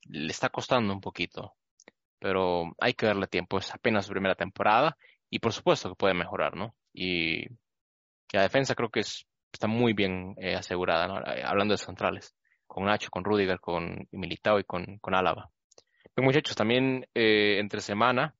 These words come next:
allá por jueves más o menos, se enfrentó al Villarreal en la Cerámica nuevamente,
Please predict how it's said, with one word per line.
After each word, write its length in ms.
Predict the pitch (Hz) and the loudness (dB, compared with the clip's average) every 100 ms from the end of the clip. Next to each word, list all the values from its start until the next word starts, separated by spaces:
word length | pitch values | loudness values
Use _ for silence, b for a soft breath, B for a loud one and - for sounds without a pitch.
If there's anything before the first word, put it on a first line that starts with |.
| _ _ | _ _
allá 200 | - 92 | -8 -6
por 300 | 90 - 82 | -6 -8 -10
jueves 560 | - - 101 95 90 - 92 | -8 2 4 4 2 -4 -8
más 120 | 92 | -4
o 40 | |
menos, 320 | 95 98 - _ b b b b - | -2 -2 -6 _ b b b b -8
se 140 | - | -2
enfrentó 260 | 107 98 117 | 0 2 4
al 80 | 117 | 4
Villarreal 720 | 123 107 101 110 139 151 127 | 6 4 4 4 4 0 -4
en 160 | 107 101 | -2 -2
la 100 | 90 | -2
Cerámica 580 | - - 131 123 98 | -2 4 4 4 0
nuevamente, 600 | 98 95 92 87 - 85 | 0 0 0 -6 -12 -14